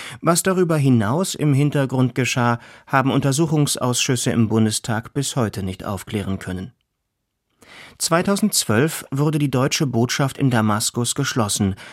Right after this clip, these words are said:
als Reaktion auf die brutale Niederschlagung der Demonstrationen gegen Assad.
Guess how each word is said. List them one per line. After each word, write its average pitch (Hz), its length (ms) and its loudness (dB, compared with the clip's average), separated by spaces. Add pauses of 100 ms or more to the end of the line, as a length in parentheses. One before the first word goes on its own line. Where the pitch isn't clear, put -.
(120)
als 135 220 0
Reaktion 147 640 4
auf 139 180 -2
die 139 140 0
brutale 147 520 0
Niederschlagung 120 800 2
der 113 120 0
Demonstrationen 113 1000 0
gegen 117 320 -2
Assad. - 560 -8